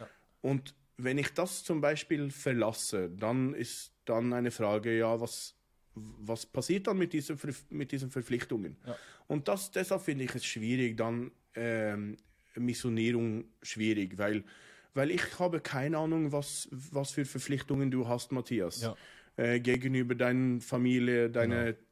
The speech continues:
Speaker 2: deine Tradition und, und Religion oder Kultur. Und deshalb ist es wirklich, finde ich, gefährlich, dass ich zum Beispiel plötzlich, äh,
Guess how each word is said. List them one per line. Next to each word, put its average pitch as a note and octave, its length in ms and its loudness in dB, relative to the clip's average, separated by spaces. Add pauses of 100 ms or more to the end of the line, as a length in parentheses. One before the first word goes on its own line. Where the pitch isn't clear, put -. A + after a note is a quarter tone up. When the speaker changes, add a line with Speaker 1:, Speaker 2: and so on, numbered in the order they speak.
(100)
Speaker 2:
deine B2+ 240 2
Tradition B2 640 2
und, A#2+ 160 2 (180)
und A#2+ 220 -2
Religion A#2+ 520 2
oder B2 120 -2
Kultur. A2+ 540 -2 (480)
Und C3+ 180 0
deshalb F#3+ 320 2
ist E3+ 140 0
es D3+ 140 -4
wirklich, E3 280 2
finde D#3+ 280 0
ich, - 180 -4
gefährlich, C3+ 560 0
dass - 180 -4
ich C3 140 -2
zum A#2+ 180 -4
Beispiel B2 340 0
plötzlich, A#2+ 400 -2 (540)
äh, A#2+ 460 2